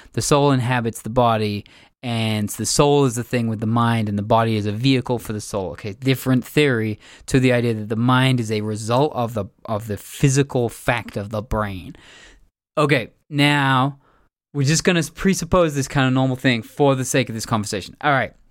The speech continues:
The idea that I want to talk to you about is called the Boltzmann brain. It's based on some ideas from Ludwig Boltzmann. Here's a fact. The universe as we perceive it,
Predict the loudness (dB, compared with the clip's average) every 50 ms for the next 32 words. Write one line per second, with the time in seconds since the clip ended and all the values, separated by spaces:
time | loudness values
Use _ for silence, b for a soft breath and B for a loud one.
0 | _ _ _ _ -12 -12 -8 0 4 6 6 6 6 4 0 -2 0 2 2 2
1 | 4 4 4 4 4 2 2 0 0 -2 -4 -4 -4 -4 -4 -4 -4 -4 -4 -6
2 | -6 -6 -4 0 2 2 2 2 0 -2 0 2 2 2 2 2 2 2 2 0
3 | 0 -2 -4 -4 -6 -8 -10 -10 -10 -10 -8 -4 0 2 4 4 4 2 2 0
4 | 0 2 2 2 0 -2 0 0 0 0 0 0 -2 -2 -2 0 0 2 2 2
5 | 2 0 -2 -4 -4 -4 -6 -6 -4 -2 -2 -2 -2 -4 -6 -6 -6 -6 -6 -8
6 | B B B B B B B _ _ 2 4 4 4 2 0 -4 -4 -2 -2 -2
7 | -2 -4 -8 -12 -16 -16 -16 -16 -16 b b b b b b b _ -8 -6 0
8 | 2 4 4 4 4 4 4 4 6 4 4 2 2 2 2 2 2 0 -2 -6
9 | -8 -4 -2 -2 -2 -2 -2 -4 -2 0 2 4 4 4 2 0 0 4 4 4
10 | 4 2 -4 -2 2 2 4 4 2 0 -2 -4 -4 -6 -6 -8 -8